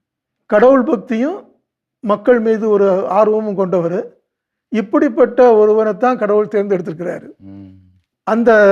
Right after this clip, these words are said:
Speaker 1: எ-, எ-, எ-, எப்படி டெவலப் பண்ணி கொண்டு வர்றாருன்னா, இவர் முதல்ல வந்து வியாபாரத்துல தான் இருக்கிறாரு.
Speaker 2: அப்பாவோட சேர்ந்து
Speaker 1: அப்பாவோட
Speaker 2: வியாபாரம்.
Speaker 1: ஜவுளி வியாபாரம் அங்கதான் இருக்கிறாரு. ஒரு நாள் கடையில இருக்கும்போது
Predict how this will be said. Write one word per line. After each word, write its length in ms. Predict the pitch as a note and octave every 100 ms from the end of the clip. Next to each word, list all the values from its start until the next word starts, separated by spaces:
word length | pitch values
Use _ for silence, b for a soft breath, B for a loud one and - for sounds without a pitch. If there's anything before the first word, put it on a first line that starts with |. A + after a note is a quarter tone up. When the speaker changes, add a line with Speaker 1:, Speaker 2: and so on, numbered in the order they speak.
| G3 F#3 F#3 - b b b _ _ _ _ _ _ _ -
Speaker 1:
எ-, 220 | F4+ A#3+
எ-, 260 | B3 A#3+ -
எ-, 220 | A#3 A#3
எப்படி 380 | A#3+ A#3+ D#4 B3+
டெவலப் 240 | C#4 C#4
பண்ணி 180 | C4 A#3
கொண்டு 320 | A#3 A3 A3+
வர்றாருன்னா, 600 | G#3 G#3 G#3 G#3+ F3 A3+ - _ _ _ _ _ _ _ _ _
இவர் 260 | - A#3 A#3+
முதல்ல 340 | A#3 B3+ C4
வந்து 240 | A#3+ C#4+ D4
வியாபாரத்துல 580 | G#3+ A#3 B3 A#3+ A3+ A#3
தான் 140 | A3+
இருக்கிறாரு. 380 | F#3 F#3+ D#3 - _ _ -
Speaker 2:
அப்பாவோட 320 | G#2 A#2 G#2+
சேர்ந்து 100 | G#2
Speaker 1:
அப்பாவோட 80 | G3+
Speaker 2:
வியாபாரம். 360 | A3 G#3+ G3+ G3
Speaker 1:
ஜவுளி 280 | G3+ A3+ A#3
வியாபாரம் 540 | G3+ F#3+ F3+ - - -
அங்கதான் 280 | G3 G3+ A3+
இருக்கிறாரு. 400 | F#3+ F3+ F3 G#3 - _ _
ஒரு 180 | - G#3
நாள் 200 | A3+ C#4+
கடையில 440 | - A3 C#4 C4 A3
இருக்கும்போது 800 | A#3+ A3+ F#3 F#3+ F#3+ G#3 G#3